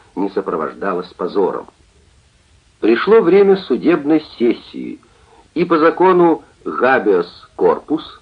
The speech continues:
я был переведён в Оксфорд, где ждал неминуемого изобличения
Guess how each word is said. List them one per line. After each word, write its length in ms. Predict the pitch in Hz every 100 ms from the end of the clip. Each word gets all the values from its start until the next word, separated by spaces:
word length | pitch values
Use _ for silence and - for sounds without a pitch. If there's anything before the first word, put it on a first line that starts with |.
| _ _ _ _ _
я 160 | - 110
был 200 | 143 170
переведён 640 | 147 135 117 120 156 139 -
в 140 | 92
Оксфорд, 520 | 156 117 - - 57 _ _
где 180 | 73 82
ждал 300 | - 104 110
неминуемого 720 | 107 90 78 127 139 135 127
изобличения 1160 | 123 120 101 92 78 - - 110 127 120 120